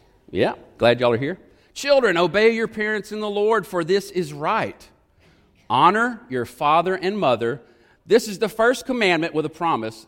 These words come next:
that it may go well with you and that you may live long in the land. Fathers, do not provoke your children to anger, but bring them up in the discipline and instruction of the Lord. In these particular verses, Paul is speaking to believers,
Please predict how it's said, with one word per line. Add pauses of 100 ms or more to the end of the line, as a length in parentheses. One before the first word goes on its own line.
that
it
may
go
well
with
you (540)
and
that
you
may
live
long
in
the
land. (500)
Fathers, (380)
do
not
provoke
your
children
to
anger,
but
bring
them
up
in
the
discipline
and
instruction
of
the
Lord. (3000)
In
these
particular
verses,
Paul
is
speaking
to
believers,